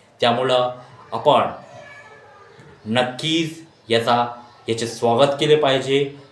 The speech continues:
ह्या वक्फ बोर्डच्या तरतुदींचा अभ्यास करून आपल्याला, आपल्याला, आपल्याला हवं असणारं भारतीय हित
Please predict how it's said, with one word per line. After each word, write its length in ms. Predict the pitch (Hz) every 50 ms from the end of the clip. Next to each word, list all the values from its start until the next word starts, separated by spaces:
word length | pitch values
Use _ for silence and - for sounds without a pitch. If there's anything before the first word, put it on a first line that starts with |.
| _ _ _ -
ह्या 160 | 113 120 123
वक्फ 400 | 123 113 104 117 123 127 123 123
बोर्डच्या 460 | - 135 139 139 139 135 - 139 127 123 123 - -
तरतुदींचा 600 | 139 135 135 131 - 143 139 147 147 135 - 143 127 - -
अभ्यास 580 | 123 110 - - - 123 135 147 151 147 -
करून 360 | - 147 135 127 120 123 135 139 - - - - - - - - _
आपल्याला, 440 | - 107 - - 135 135 135 135 131
आपल्याला, 1000 | 131 135 135 131 - - - - - - 131 131 131 131 131 131 131 131 - - - - - - - _ _ _ -
आपल्याला 720 | - - - 143 143 143 135 131 120 117 117 117 117 117 - - - _ - - - - - - - - - - _ _ - 127
हवं 360 | 127 139 147 151 156 151 -
असणारं 640 | - - 131 131 127 123 123 120 120 117 120 120 - - - - - - -
भारतीय 540 | - - 135 131 135 135 - 147 147 147 151 143 - -
हित 320 | 120 151 156 143 - -